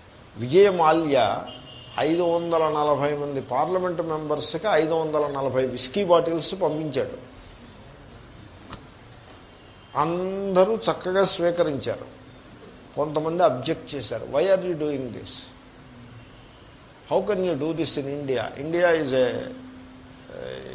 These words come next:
ancient country. How can you do this?" అని కొంతమంది వాళ్ళు అబ్జెక్ట్ చేశారు. ఆ తర్వాత ఏమైందో నేను ఎరగను,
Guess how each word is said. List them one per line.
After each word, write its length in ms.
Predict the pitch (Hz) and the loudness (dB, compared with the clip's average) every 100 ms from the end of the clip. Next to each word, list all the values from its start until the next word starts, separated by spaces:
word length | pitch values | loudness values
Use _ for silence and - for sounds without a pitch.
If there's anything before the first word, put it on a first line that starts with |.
| 113 135 | -6 -2
ancient 520 | 160 - 160 147 135 127 | -2 -4 -6 -6 -10 -8
country. 340 | 123 131 123 117 - - | -8 -8 -10 -12 -12 -10
How 60 | 151 | -8
can 140 | 165 160 | -6 -8
you 120 | 143 | -8
do 140 | 135 139 | -8 -10
this?" 160 | 117 107 - - - - - - - | -10 -12 -14 -16 -20 -20 -20 -18 -12
అని 120 | 175 | -8
కొంతమంది 500 | 180 170 175 185 180 | -6 -4 -4 0 6
వాళ్ళు 220 | 170 160 | 6 6
అబ్జెక్ట్ 440 | 151 117 139 - | 4 0 -6 -8
చేశారు. 280 | 110 - - - - - - - - | -14 -14 -18 -20 -20 -20 -20 -20 -16
ఆ 40 | - | -6
తర్వాత 280 | 127 147 156 | -2 0 0
ఏమైందో 340 | 143 143 143 | -2 -4 -6
నేను 240 | 135 123 | -6 -6
ఎరగను, 640 | 113 113 123 107 113 - | -6 -4 -6 -6 -12 -16